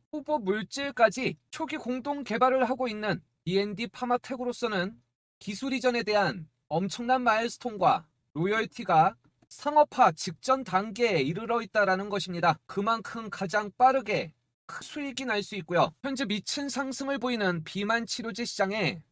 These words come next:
미국에서도 기대를 모으고 있는 메세라가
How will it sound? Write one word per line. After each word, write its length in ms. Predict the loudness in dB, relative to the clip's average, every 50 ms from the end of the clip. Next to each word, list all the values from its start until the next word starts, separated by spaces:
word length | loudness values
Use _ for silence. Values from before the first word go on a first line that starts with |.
| _ _ -8
미국에서도 840 | -6 -4 -4 -4 -4 -4 -2 -2 -2 -2 0 2 2 2 2 0 -4 _ _ _
기대를 480 | -10 -6 -2 2 4 4 4 4 2 2
모으고 320 | 4 2 2 2 2 -2
있는 220 | -4 -2 -2 -2
메세라가 640 | 0 0 0 0 2 4 6 6 6 6 6 4 4